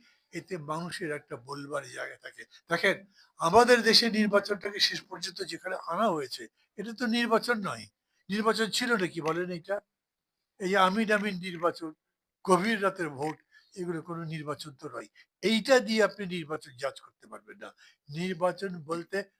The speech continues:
আপনি ইউরোপ আমেরিকার নির্বাচন দেখেন, নিদেন পক্ষে ইন্ডিয়ান ইলেকশন দেখেন, আমরা সেরকম চাই। তাহলে আমরা আমাদের অধিকার আনতে পারবো এবং লড়াইটা ওই জন্যে করছি।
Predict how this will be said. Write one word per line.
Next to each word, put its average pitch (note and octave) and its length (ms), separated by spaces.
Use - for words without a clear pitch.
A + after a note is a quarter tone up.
আপনি D#3 300
ইউরোপ F3+ 300
আমেরিকার D#3 420
নির্বাচন D3 420
দেখেন, D#3 280
নিদেন G#3 640
পক্ষে - 600
ইন্ডিয়ান A#3+ 400
ইলেকশন C3+ 480
দেখেন, - 280
আমরা G3 160
সেরকম C4 420
চাই। C3 240
তাহলে A#3 420
আমরা G#3 420
আমাদের F#3+ 320
অধিকার E3+ 320
আনতে D#3+ 240
পারবো C#3 280
এবং F#3+ 200
লড়াইটা G#3+ 540
ওই A3+ 260
জন্যে C4 280
করছি। - 440